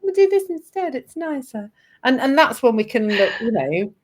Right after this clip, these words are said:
procrastinating or you're not, not doing, not doing the things that really would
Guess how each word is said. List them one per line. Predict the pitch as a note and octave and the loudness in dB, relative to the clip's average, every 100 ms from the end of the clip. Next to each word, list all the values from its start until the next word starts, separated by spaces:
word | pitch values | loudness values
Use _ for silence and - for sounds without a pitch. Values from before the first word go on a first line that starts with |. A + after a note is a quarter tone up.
| _ _ _ | _ _ _
procrastinating | - G#3+ A#3+ - - G3 F3+ F3 F3 F#3+ F#3 | -14 -2 0 0 -4 0 2 0 0 0 0
or | F3 E3 E3 E3 E3+ | 0 -2 0 0 -2
you're | - F#3+ | -4 -6
not, | F3+ - - | -8 -10 -10
not | G3+ F#3 | -10 -6
doing, | F#3+ F#3 F3+ E3+ E3+ D#3+ _ _ _ _ - | -2 0 0 -4 -10 -16 _ _ _ _ -12
not | G#3+ | -2
doing | A#3+ A3 | 0 2
the | G3 | 0
things | A3 G3+ F3 | -4 -4 -4
that | F#3+ - | -8 -6
really | F#3+ F#3 F3 | -4 -4 -6
would | F3 F3+ E3 | -2 -2 -2